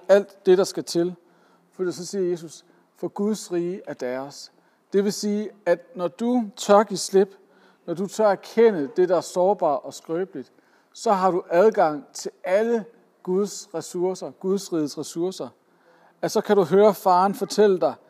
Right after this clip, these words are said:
at alt mit er dit. Så hvis du kommer i tvivl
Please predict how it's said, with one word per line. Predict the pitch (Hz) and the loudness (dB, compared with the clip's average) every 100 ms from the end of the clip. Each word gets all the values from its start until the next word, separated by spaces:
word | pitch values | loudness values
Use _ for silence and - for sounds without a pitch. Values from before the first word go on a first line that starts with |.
| _ _ - | _ _ -14
at | 160 _ - | -14 _ -2
alt | 226 214 180 | 0 0 -4
mit | 170 190 - - _ _ _ _ - | -6 -6 -8 -16 _ _ _ _ -2
er | 151 | -2
dit. | - 175 175 - - _ _ _ _ _ _ _ _ _ _ _ _ _ 415 427 427 415 453 480 466 427 392 370 453 480 554 _ _ _ _ _ _ _ _ _ _ | 0 -4 -6 -12 -16 _ _ _ _ _ _ _ _ _ _ _ _ _ _ -20 -20 _ -20 -20 -20 _ _ _ _ -20 -20 _ _ _ _ _ _ _ _ _ _
Så | - 208 185 151 - - _ _ _ _ _ _ - | 2 8 8 8 -2 -20 _ _ _ _ _ _ 2
hvis | 180 175 | 4 4
du | 196 | 2
kommer | - 190 180 | 4 6 6
i | |
tvivl | 165 - 269 226 135 | 4 2 6 6 4